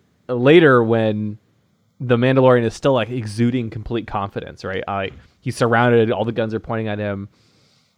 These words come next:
and he's like, "Yeah, tell me where the Mandalorians are, or I'm just gonna kill you." And, and Gore's like, "I thought you weren't a gambler." And he's like, "I'm not," and just activates the whistling birds. Like, ah, it's just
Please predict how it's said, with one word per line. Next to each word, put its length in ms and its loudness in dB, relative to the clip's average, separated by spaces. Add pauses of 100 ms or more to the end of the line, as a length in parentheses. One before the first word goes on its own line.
and 80 -2
he's 80 2
like, 140 2
"Yeah, 140 4
tell 200 0
me 120 0
where 180 4
the 100 0
Mandalorians 460 2
are, 160 4
or 60 4
I'm 100 6
just 140 -8
gonna 120 0
kill 200 2
you." 240 -2 (680)
And, 760 0
and 160 -4
Gore's 200 2
like, 100 -2
"I 40 -2
thought 200 0
you 80 -2
weren't 140 -2
a 20 -2
gambler." 380 0
And 80 -4
he's 60 -10
like, 140 -8
"I'm 240 -6
not," 240 -6
and 120 -6
just 180 -2
activates 440 -2
the 80 -6
whistling 340 -4
birds. 220 -2
Like, 160 -6
ah, 240 2
it's 140 -4
just 180 -6